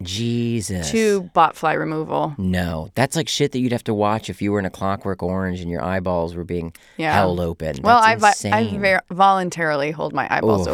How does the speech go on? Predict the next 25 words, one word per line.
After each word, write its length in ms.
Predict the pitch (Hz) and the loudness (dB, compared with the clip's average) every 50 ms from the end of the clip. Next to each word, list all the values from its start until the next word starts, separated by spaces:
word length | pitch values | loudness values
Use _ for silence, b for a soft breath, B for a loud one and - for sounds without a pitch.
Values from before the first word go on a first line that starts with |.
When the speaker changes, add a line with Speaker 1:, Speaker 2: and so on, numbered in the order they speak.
| 165 - | -4 -4
Speaker 2:
open. 220 | 160 151 - 165 - B B B B B B B B B B B B B B B B B | -6 -6 -6 -8 -10 B B B B B B B B B B B B B B B B B
Even 240 | 330 339 320 311 285 | 2 4 6 6 6
I 120 | 269 262 | 6 6
have 180 | 247 247 220 190 | 4 2 2 2
limits, 300 | 196 190 175 170 - - | 2 2 2 0 0 0
though. 340 | - 170 165 165 165 165 - - - | 2 4 4 4 4 0 -4 -4 -2
I 100 | - 202 | 0 2
mean, 140 | 196 185 | 2 2
for 140 | - - 190 | 2 2 2
right 140 | 185 175 - | 2 2 2
now, 340 | - 160 156 151 147 156 156 147 | 2 4 4 4 2 0 -2 -6
it's 180 | 175 175 - 180 | -10 -6 -2 0
like, 380 | 165 156 151 147 - - - | 2 2 2 0 -4 -10 -8
you 120 | 214 190 175 | -4 -4 -2
know, 200 | 147 139 143 165 | -2 -2 -2 -4
Speaker 1:
Mm-hmm. 460 | 170 170 180 170 165 - - 208 208 | -6 -8 -10 -12 -16 -18 -20 -20 -20
Speaker 2:
it's 180 | - - - | -18 -12 -6
like, 160 | 220 202 185 - - | -6 -6 -4 -2 0
yeah, 240 | 220 269 269 165 104 | 2 4 4 4 2
it's 100 | - - | 0 -6
a 60 | - | -4
problem. 400 | - 240 240 233 170 139 135 135 | 0 2 2 2 2 -2 0 2
I've 180 | 135 151 156 | 2 2 2
desensitized 800 | 151 180 185 - 202 190 196 - - 170 - 156 131 139 147 - | -2 -6 -4 -2 -2 -2 -2 -2 -6 -4 -2 0 0 0 -2 -4
myself. 580 | 143 135 131 139 - 147 143 139 147 - - | -4 -4 -4 -4 0 2 2 2 0 -2 -10